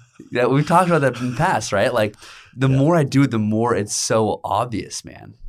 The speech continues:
Speaker 2: Yeah.
Speaker 1: Dog wants to see the world. Let's go see the world for a little bit, bud.
Speaker 2: Yeah.
Speaker 1: All right, let's go,
Speaker 2: Take
Speaker 1: buddy.
Speaker 2: him out.
Speaker 1: Hey, come on, bud.
Speaker 2: Take him out.
Speaker 1: <laughs>
Speaker 2: Get a little sniff around, you know?
Speaker 1: A little sniff sniff. Yeah, dude. Let him sniff around the houses, see what's up. Oh, interesting. Okay.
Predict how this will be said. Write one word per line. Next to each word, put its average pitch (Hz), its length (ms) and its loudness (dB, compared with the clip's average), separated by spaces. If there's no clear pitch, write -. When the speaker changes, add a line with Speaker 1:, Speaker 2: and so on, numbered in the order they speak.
Speaker 2:
Yeah. - 220 -8
Speaker 1:
Dog 123 280 -8
wants 143 180 -2
to - 60 -6
see 147 120 -4
the 117 80 -4
world. 101 520 -6
Let's - 140 -12
go 294 120 -6
see 339 140 -4
the 349 80 -2
world 339 280 -4
for - 80 -4
a - 40 -4
little - 140 -10
bit, - 80 -20
bud. 139 260 -6
Speaker 2:
Yeah. 80 220 -8
Speaker 1:
All - 60 -2
right, 135 180 -2
let's 320 140 -6
go, - 100 -4
Speaker 2:
Take 151 80 -4
Speaker 1:
buddy. - 180 -2
Speaker 2:
him 92 80 -4
out. 95 300 -4
Speaker 1:
Hey, - 60 -4
come 175 120 -2
on, 117 140 -2
bud. 127 260 -2
Speaker 2:
Take 90 220 -4
him 101 100 -8
out. - 300 -8
Speaker 1:
<laughs> - 0 -
Speaker 2:
Get - 720 -2
a 110 60 0
little 113 180 0
sniff 120 300 -4
around, 113 500 0
you 76 100 -6
know? 78 80 -6
Speaker 1:
A - 40 0
little 262 180 4
sniff 339 280 -2
sniff. 220 360 -4
Yeah, 185 340 -2
dude. 131 220 0
Let 262 100 0
him 285 80 0
sniff 170 240 -2
around 170 300 0
the 165 80 0
houses, 160 580 -2
see 147 120 -10
what's 147 220 -10
up. 151 280 0
Oh, 151 340 -4
interesting. - 460 -10
Okay. - 280 -14